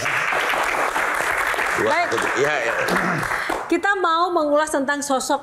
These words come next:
Speaker 2: Pak Budi.
Speaker 1: Betul.
Speaker 2: Nah, sebelum kita masuk ke ruang komunikasi dan juga data pribadi, Pak, saya pengen tahu, tadi kan sempat kita bahas, nanti periode ini Oktober akan selesai.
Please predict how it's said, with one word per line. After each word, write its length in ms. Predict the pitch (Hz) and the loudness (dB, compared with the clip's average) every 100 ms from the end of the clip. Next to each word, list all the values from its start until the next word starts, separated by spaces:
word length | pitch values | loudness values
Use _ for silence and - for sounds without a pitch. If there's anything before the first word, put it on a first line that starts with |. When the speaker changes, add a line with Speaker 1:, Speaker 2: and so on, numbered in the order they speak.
| 208 - | -4 -6
Speaker 2:
Pak 180 | 247 233 | -6 -4
Budi. 400 | 202 214 208 214 - - | -4 -2 -2 -2 -8 -6
Speaker 1:
Betul. 220 | - - | 0 2
Speaker 2:
Nah, 240 | 285 254 - - - | 2 0 -6 -14 -20
sebelum 480 | - - 330 370 427 | -8 -2 4 4 4
kita 180 | 381 370 | 2 0
masuk 300 | 359 370 349 | 2 0 0
ke 100 | 339 | 2
ruang 380 | 339 330 311 - | 4 4 0 -6
komunikasi 680 | - 294 285 277 277 269 269 269 - 220 | -2 0 2 0 0 0 2 2 2 2
dan 300 | 240 233 208 | 2 2 0
juga 640 | 233 196 220 208 202 190 | -2 2 4 6 6 2
data 240 | 214 240 226 | 0 0 0
pribadi, 380 | 233 208 196 | 0 0 0
Pak, 200 | 208 - - - - - - | 0 -4 -8 -20 -20 -20 -20
saya 160 | - 339 | -4 -2
pengen 200 | 349 320 | 0 0
tahu, 240 | 311 240 | 0 0
tadi 220 | 196 277 320 | 0 0 2
kan 240 | 349 339 - - - | 0 0 -8 -20 -20
sempat 320 | - 277 269 | -4 -2 0
kita 180 | 262 311 | -2 0
bahas, 440 | 240 190 196 180 - - - - - - - - - | 0 0 0 0 -4 -14 -20 -20 -20 -20 -20 -20 -4
nanti 260 | 254 277 359 | -2 2 2
periode 440 | 320 277 254 220 | 4 4 6 4
ini 260 | 202 254 311 | 4 2 0
Oktober 460 | 233 - 214 214 | -2 0 0 2
akan 160 | 202 208 | 0 -2
selesai. 460 | 196 170 - 160 | -4 -4 -2 -4